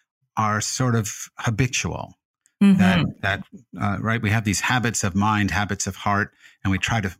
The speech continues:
Speaker 1: I'm, I'm gonna try to fit you into one of the habits. Um, this may be happening subconsciously, but I'm gonna try to fit you into one of my habits, and then I know, "Oh, I get it. You're X.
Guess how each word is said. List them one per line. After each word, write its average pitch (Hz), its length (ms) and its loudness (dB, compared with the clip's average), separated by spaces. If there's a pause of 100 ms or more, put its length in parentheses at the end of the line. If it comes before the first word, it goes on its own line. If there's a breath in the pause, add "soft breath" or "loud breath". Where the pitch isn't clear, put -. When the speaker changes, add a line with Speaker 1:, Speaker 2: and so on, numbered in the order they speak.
Speaker 1:
I'm, 117 220 0
I'm 117 80 0
gonna 117 140 2
try 113 200 -2
to 87 60 -2
fit - 480 -2
you 101 420 2
into 104 320 -2
one 95 160 0
of 90 60 -2
the 87 80 -2
habits. 92 540 -4 (160)
Um, 147 100 -4
this 117 180 -2
may 101 120 2
be 87 120 0
happening 87 540 -2 (180)
subconsciously, 87 880 -4 (120)
but 107 220 -2
I'm 107 120 2
gonna 107 180 2
try 127 240 0
to 95 280 0
fit - 340 -4
you 98 460 0 (160)
into 107 280 0
one 101 140 0
of 92 60 -2
my 87 120 0
habits, 92 600 -2
and 98 160 0
then 101 100 -2
I 98 120 -2
know, 92 380 -2 (160)
"Oh, 95 220 -4
I 98 100 -2
get 87 220 -4
it. 87 180 -6
You're 98 280 -4
X. - 380 -6